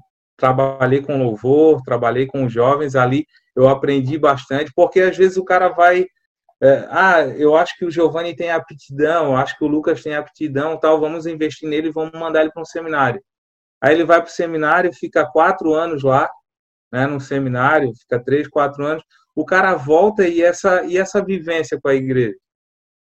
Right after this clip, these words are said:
sabe? Ele tá se enchendo de bastante teoria lá,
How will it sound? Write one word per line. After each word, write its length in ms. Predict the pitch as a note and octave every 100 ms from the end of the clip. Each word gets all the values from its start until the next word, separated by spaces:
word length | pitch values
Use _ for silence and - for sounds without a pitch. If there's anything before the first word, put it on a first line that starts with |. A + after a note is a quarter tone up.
| _
sabe? 400 | _ C3 E3 C#3
Ele 160 | B2+ B2+
tá 200 | D3+ D#3
se 400 | - D#3 C3+ F#3
enchendo 360 | F#3 F3+ G3+
de 80 | D#3+
bastante 460 | C#3 C3 B2+ D3+ D3+ _
teoria 600 | D3 C3+ B2 D#3 D3+ A#2
lá, 320 | B2 D3